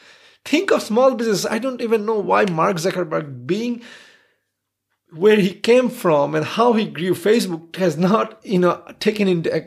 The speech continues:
cognizance, like, you know, what face small businesses are f-, facing. Uh,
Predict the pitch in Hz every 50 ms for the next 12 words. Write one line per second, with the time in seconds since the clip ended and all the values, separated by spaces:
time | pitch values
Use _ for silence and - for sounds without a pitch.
0 | - - - - 202 202 202 208 202 - - 185 165 156 - - 160 156 - 175
1 | 160 156 151 139 151 180 180 180 - - - 196 190 190 185 - - - 180 185
2 | 190 180 160 175 175 185 175 151 165 185 175 180 170 165 - - - - _ _
3 | - - 202 208 226 208 - - 139 110 107 - _ - - - - - - -
4 | - - - - - - 180 185 190 190 185